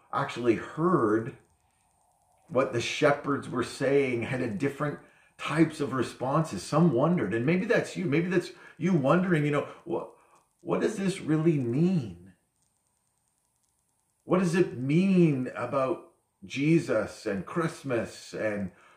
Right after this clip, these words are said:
all of this stuff that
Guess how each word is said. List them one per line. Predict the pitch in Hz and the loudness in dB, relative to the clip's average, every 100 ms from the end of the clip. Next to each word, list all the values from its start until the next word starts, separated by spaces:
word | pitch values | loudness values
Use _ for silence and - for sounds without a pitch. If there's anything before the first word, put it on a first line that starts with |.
| _ | _
all | - 139 | -2 2
of | 135 | 2
this | 120 113 - | 0 -4 -4
stuff | - 104 87 - _ _ _ _ _ _ _ | -4 -2 -4 -14 _ _ _ _ _ _ _
that | - 110 - | -6 -6 -6